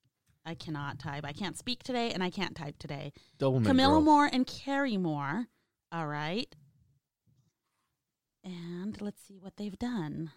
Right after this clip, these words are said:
Speaker 1: Let's see there. Uh, soap opera, Teams, Cheers, Matlock, Baywatch, Baywatch Nights, uh, General Hospital,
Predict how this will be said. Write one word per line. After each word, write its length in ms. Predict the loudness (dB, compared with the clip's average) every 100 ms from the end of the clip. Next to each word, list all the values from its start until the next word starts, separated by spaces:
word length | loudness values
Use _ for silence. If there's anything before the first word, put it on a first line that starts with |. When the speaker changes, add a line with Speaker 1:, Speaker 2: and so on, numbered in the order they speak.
| -16
Speaker 1:
Let's 180 | -16 -16
see 140 | -18
there. 400 | -12 -8 -6 -8 -12 _ _ _ _ _ _ _ _ _ _ _ _ _ _ -10
Uh, 1080 | -6 -4 -4 -2 -2 -2 -2 -4 -6 -8 -10
soap 300 | -8 -8 -6
opera, 920 | -8 -8 -8 -6 -4 -4 -4 -4 -8 -10
Teams, 340 | -6 -2 -2
Cheers, 240 | -4 -6 -4
Matlock, 340 | -4 -6 -6
Baywatch, 540 | -4 -2 -2 -2 -2 -6
Baywatch 380 | -6 -6 -6 -4
Nights, 680 | 0 0 0 0 -2 -6 -20 _ _ _ _ _
uh, 260 | -4 -2 -2
General 360 | -2 0 0 0
Hospital, 880 | -2 -2 -4 -2 2 2 2 0